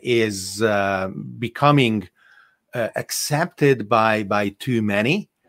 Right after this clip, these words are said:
uh, to the point where, um, alternatives are being criminalized just because they represent, uh, a, a, a, a channel that is outside of the approved,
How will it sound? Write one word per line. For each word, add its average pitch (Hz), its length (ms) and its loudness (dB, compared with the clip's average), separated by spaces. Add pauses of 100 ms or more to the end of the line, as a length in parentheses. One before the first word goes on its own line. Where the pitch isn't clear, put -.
(320)
uh, 107 480 -4 (160)
to 214 180 2
the 190 120 6
point 113 640 0 (340)
where, 117 720 2 (240)
um, 107 420 -8
alternatives 123 880 2
are 117 180 0
being 107 300 -4 (120)
criminalized 98 1000 0 (580)
just 123 440 0
because 110 520 -2
they 104 240 -4
represent, 107 880 -6 (360)
uh, 104 320 0 (100)
a, 101 400 -6 (100)
a, 110 280 -6
a, 107 200 -6
a 104 60 -14
channel 143 520 2
that 104 120 -2
is 104 160 -4
outside 127 720 2
of 95 280 -2
the 104 340 -2
approved, 120 720 4